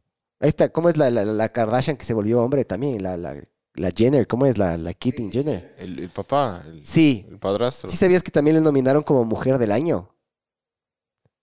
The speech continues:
Speaker 1: En su primer año como, como mujer.
Speaker 2: Claro.
Speaker 1: ¿Cacha?
Speaker 2: Mal.
Speaker 1: Y ni siquiera en eso ganan las manes, huevón.
Speaker 2: Súper mal, brother. No, sí hay un montón de huevadas que, eso es otro tema, pero,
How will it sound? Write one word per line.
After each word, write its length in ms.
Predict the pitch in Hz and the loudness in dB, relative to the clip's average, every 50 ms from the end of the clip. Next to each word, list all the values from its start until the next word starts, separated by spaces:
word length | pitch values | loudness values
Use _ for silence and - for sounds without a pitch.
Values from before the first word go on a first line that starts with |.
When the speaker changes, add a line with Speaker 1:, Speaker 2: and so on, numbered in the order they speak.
| _ | _
Speaker 1:
En 80 | - 143 | -2 0
su 140 | - 180 156 | 2 2 2
primer 300 | - 160 165 165 185 185 | 2 2 2 4 4 4
año 500 | 185 190 190 190 180 165 147 127 87 - | 4 4 4 4 4 4 4 2 -2 -4
como, 640 | - 135 135 127 123 120 120 120 113 110 107 104 98 - | -4 -2 0 2 2 4 4 4 4 2 2 0 -2 -2
como 280 | - 123 117 110 107 | -4 -2 -2 -2 -2
mujer. 280 | 104 101 - - 156 139 | -2 -4 -2 0 2 2
Speaker 2:
Claro. 280 | 120 117 107 92 92 - _ _ _ _ _ _ _ | 2 2 0 -2 -8 -16 _ _ _ _ _ _ _
Speaker 1:
¿Cacha? 460 | - - - - 175 120 92 90 _ _ _ _ _ _ _ _ | -4 -2 0 0 -2 -2 -2 -6 _ _ _ _ _ _ _ _
Speaker 2:
Mal. 360 | 110 117 110 95 - - _ _ _ _ _ _ | -4 -4 -2 -4 -4 -10 _ _ _ _ _ _
Speaker 1:
Y 80 | - 135 | 2 4
ni 140 | 135 147 143 | 4 4 4
siquiera 280 | - - - 185 170 156 | 2 0 2 2 2 2
en 60 | 165 | 2
eso 180 | 170 - 151 | 0 0 0
ganan 260 | 120 135 139 135 127 110 | 0 0 0 0 0 0
las 140 | 104 104 | 0 0
manes, 300 | 107 117 135 143 131 107 | 0 0 0 0 0 -2
huevón. 280 | 95 90 85 85 80 78 - _ _ _ | -2 -4 -4 -6 -8 -14 -18 _ _ _
Speaker 2:
Súper 380 | _ - - 147 143 - 135 117 | _ -12 -10 -6 -2 -2 -2 0
mal, 240 | 110 113 113 113 107 | 0 0 -2 0 0
brother. 500 | 107 107 107 110 110 107 104 - - 117 | 0 0 0 0 0 0 -2 -2 -4 -4
No, 200 | 139 156 160 165 | -2 0 0 0
sí 120 | - - | 0 -2
hay 80 | 170 175 | 0 0
un 100 | 175 170 | 0 2
montón 300 | 165 190 - - 196 196 | 2 0 2 2 2 2
de 60 | 170 | 4
huevadas 440 | 160 143 123 120 127 139 143 135 - | 4 4 4 4 2 2 0 -2 -2
que, 200 | - 113 101 - _ - - - _ _ | -4 -6 -6 -6 _ -20 -20 -20 _ _
eso 220 | - 151 - 156 | -4 -4 -2 0
es 60 | 147 | 0
otro 240 | 143 147 143 147 135 - | 0 0 0 0 -2 -2
tema, 280 | 143 139 139 131 123 - | 0 0 0 0 0 0
pero, 400 | 123 110 110 107 110 104 - | 0 0 2 2 0 0 -4